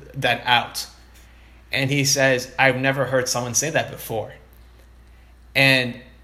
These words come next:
I, before I could say anything, he runs off to the, the, the, the, the next table, which is a great first impression for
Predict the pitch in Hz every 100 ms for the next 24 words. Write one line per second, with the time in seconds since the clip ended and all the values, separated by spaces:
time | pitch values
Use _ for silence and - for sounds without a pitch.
0 | - 135 151 139 175 143 123 135 139 127
1 | - 127 131 123 120 120 117 - - -
2 | 147 131 139 127 123 120 110 - - -
3 | - 139 123 117 123 - - 139 - -
4 | 120 127 127 131 - 139 139 139 139 147
5 | 139 139 127 123 - 135 131 123 - 143
6 | 117 113 - - - - - - - -
7 | - 135 131 131 - - 139 135 - 139
8 | 135 127 139 143 147 135 131 - 123 123
9 | 120 113 123 117 113 113